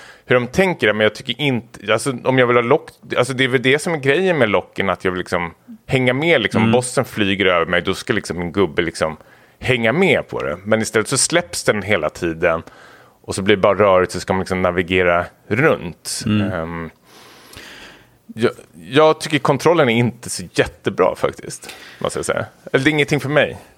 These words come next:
Speaker 2: Nej, alltså jag tycker, ehm,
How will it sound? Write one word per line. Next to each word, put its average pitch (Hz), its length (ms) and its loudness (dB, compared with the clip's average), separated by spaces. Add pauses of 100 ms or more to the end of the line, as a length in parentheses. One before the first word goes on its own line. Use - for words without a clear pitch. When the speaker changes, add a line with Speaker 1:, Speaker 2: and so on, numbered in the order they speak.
(420)
Speaker 2:
Nej, 160 800 2
alltså 147 200 0
jag 147 120 6 (200)
tycker, 160 880 4
ehm, 143 460 6